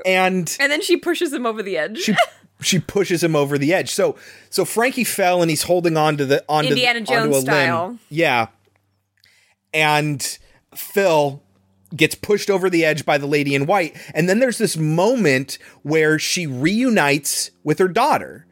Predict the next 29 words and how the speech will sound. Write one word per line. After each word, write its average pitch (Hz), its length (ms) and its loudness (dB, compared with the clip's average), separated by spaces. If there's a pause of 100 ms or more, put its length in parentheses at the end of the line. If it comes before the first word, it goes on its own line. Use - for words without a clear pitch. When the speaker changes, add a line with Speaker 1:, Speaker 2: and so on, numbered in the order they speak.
(400)
Speaker 1:
The 143 100 0
ghost 165 440 -2 (140)
of 160 160 0
the 156 100 2
lady 156 260 2
in 139 100 0
white 196 300 0
and 139 140 -6
the 127 60 -2
ghost 143 260 -2
of 127 60 -8
Melissa 190 500 0 (300)
reunite, 151 560 0 (320)
which 143 240 -4
doesn't 196 300 -2
make 190 140 0
a 185 60 -4
lot 165 300 2
of 226 80 0
sense 127 340 0
'cause 139 180 -2
it's 139 100 -12
almost 170 300 0
like 143 220 0
they 127 120 2
needed 127 280 -4
to, 120 100 0 (260)
to 127 180 0
avenge, 120 600 0